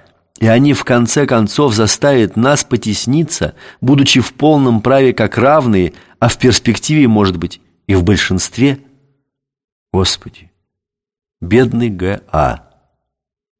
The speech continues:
А может быть, не такой уж и бедный? Пусть даже это его педагогическая ошибка, но зато какая!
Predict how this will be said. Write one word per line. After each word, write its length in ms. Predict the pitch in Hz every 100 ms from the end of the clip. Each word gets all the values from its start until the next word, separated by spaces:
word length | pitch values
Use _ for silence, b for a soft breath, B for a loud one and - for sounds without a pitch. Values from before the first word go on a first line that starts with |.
| _ _ _ -
А 120 | 98
может 340 | 110 113 107
быть, 340 | 104 104 - -
не 120 | 101
такой 300 | 92 87 95
уж 220 | 98 92
и 40 | 98
бедный? 500 | 90 131 82 76 - _ _ _ _ _ _ _ _ _ _ _ _ _
Пусть 400 | 156 175 - -
даже 520 | 107 139 143 117 127 - -
это 280 | 123 -
его 280 | 117 113 117
педагогическая 960 | 120 117 104 95 92 107 107 - 113 110
ошибка, 480 | 107 - 95 - 71
но 100 | 76
зато 280 | 76 73
какая! 600 | 85 87 - 139 92 76